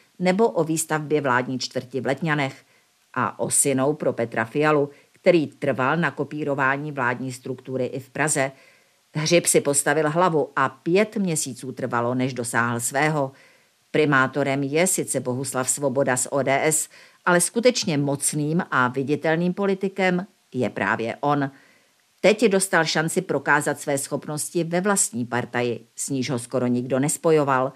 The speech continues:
Je klasický liberál, kterému jsou levičácké a kulturně progresivistické manýry cizí. Nemá rád oligarchy, propojování politiky s biznisem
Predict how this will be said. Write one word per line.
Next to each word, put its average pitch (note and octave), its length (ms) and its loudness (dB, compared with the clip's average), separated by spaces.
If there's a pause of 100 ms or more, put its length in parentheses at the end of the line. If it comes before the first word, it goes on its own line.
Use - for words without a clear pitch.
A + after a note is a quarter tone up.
(380)
Je C#3 300 0
klasický C#3 720 -2
liberál, D3+ 540 2
kterému C#3 460 -2
jsou C3 280 -4
levičácké C3 960 -2
a C3+ 140 0
kulturně C#3+ 640 -2
progresivistické B2+ 1040 -4
manýry C3 480 -2
cizí. D#3+ 600 -2 (640)
Nemá B2 340 4
rád A#2 260 0
oligarchy, D3 600 0
propojování C#3+ 760 2
politiky C3+ 500 -4
s B2 60 -6
biznisem F#3 720 0